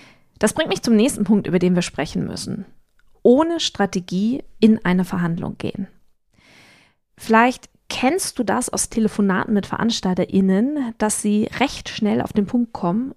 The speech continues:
und dich einfach so gerade raus fragen, „Okay, was möchtest du an Gage haben?“ Boom, einfach so von Latz geknallt. Das ist eine Stresssituation und es ist nicht nur menschlich, in so einer Situation das Gefühl zu empfinden, dass man aus dieser Situation,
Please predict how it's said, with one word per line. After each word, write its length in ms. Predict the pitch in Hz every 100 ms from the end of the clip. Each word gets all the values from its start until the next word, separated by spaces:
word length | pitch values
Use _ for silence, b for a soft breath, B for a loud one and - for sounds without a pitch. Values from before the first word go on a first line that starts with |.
| -
und 200 | 214 202
dich 240 | 214 -
einfach 200 | 285 330
so 120 | -
gerade 280 | - 220 240
raus 180 | 220 208
fragen, 420 | - 170 175 196 -
„Okay, 220 | - 302 294 _ _ -
was 200 | 214 214
möchtest 280 | 202 185
du 40 | 180
an 100 | 175
Gage 320 | 123 165 143
haben?“ 220 | - - - -
Boom, 380 | 180 226 175 -
einfach 260 | 214 208 190
so 240 | 165 175 B B B
von 180 | - 185
Latz 200 | 170 -
geknallt. 520 | - - 92 - - - B B B B B B -
Das 260 | - -
ist 100 | 247
eine 200 | - 202
Stresssituation 1080 | 196 - 196 - 180 175 - - 175 196 294 -
und 120 | 196
es 160 | -
ist 220 | - - 214
nicht 360 | 220 285 -
nur 80 | 285
menschlich, 680 | 226 220 - 175 196 - -
in 80 | 190
so 140 | 185
einer 180 | 226 233
Situation 540 | 208 196 185 - 202
das 140 | 190 -
Gefühl 480 | 185 - - 339 349
zu 160 | -
empfinden, 680 | - 180 - 180 - 196 269 427 b b b b -
dass 160 | -
man 120 | 226
aus 120 | - -
dieser 180 | 208
Situation, 760 | 196 202 185 180 - 226 220